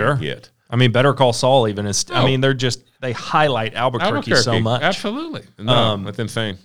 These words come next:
Speaker 1: Okay, w-, we don't have a ton of time left, so
Speaker 2: Yeah.
Speaker 1: I wanna spend a little bit of time talking to you. You and your brother, Pat, at some point owned a Riverwalk restaurant called Presidio.
Speaker 2: Yeah.
Speaker 1: You owned a bar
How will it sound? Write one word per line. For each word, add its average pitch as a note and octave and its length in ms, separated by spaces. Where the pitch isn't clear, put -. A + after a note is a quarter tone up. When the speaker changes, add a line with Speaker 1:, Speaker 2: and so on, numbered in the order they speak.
Speaker 1:
Okay, C#3 220
w-, B2 340
we D3+ 140
don't F3 160
have E3+ 140
a C3 40
ton D3 220
of B2+ 80
time B2 200
left, A#2+ 200
so C3+ 60
Speaker 2:
Yeah. C3 60
Speaker 1:
I - 20
wanna C#3+ 160
spend B2+ 260
a A#2 40
little A#2+ 220
bit A2 120
of G2+ 160
time A#2+ 260
talking A#2 300
to A2 60
you. A2 420
You E3+ 540
and A#2+ 280
your A2 200
brother, A#2+ 680
Pat, A#2+ 460
at G2+ 160
some A#2+ 240
point A2+ 400
owned G#2+ 320
a G2+ 40
Riverwalk A#2+ 520
restaurant A2+ 400
called A2 160
Presidio. A2 500
Speaker 2:
Yeah. F#3 120
Speaker 1:
You A#2 200
owned A2 340
a G2+ 120
bar A#2 720